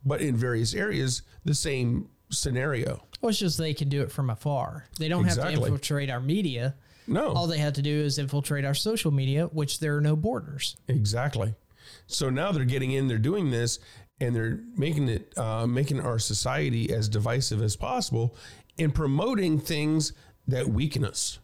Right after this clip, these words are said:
Speaker 2: Yep. Here again, separation and division.
Speaker 1: Yeah.
Speaker 2: This is, this is why you're so unique, and you need, you need to not, you need to stay in your house. You don't need to have any contact with people. You stay in your echo chamber,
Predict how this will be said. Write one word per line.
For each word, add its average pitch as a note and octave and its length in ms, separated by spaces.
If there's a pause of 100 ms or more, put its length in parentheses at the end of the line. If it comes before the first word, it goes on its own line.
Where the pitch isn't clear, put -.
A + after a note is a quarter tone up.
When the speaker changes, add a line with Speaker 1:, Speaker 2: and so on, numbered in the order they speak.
Speaker 2:
Yep. D3 220 (100)
Here D3 220
again, D#3+ 500 (140)
separation D#3+ 840
and E3+ 140
division. C#3 480 (400)
Speaker 1:
Yeah. F3 280 (160)
Speaker 2:
This D#3+ 200
is, D3 300
this D#3+ 260
is C#3+ 140
why C#3+ 200
you're C#3+ 200
so D3+ 220
unique, D3 480 (120)
and C#3 640
you C#3+ 240
need, D3 520
you C#3 240
need D3 220
to C#3 60
not, C3+ 360 (120)
you D3 160
need C3+ 140
to B2+ 60
stay D3 240
in D#3+ 60
your F#3+ 100
house. C#3 560 (500)
You C#3+ 120
don't C#3 200
need D#3 140
to D3 60
have D#3 180
any E3 100
contact C#3 580
with B2+ 160
people. B2+ 440 (560)
You C3 340
stay D3 400
in D3+ 100
your D3 220
echo D3+ 320
chamber, C3+ 520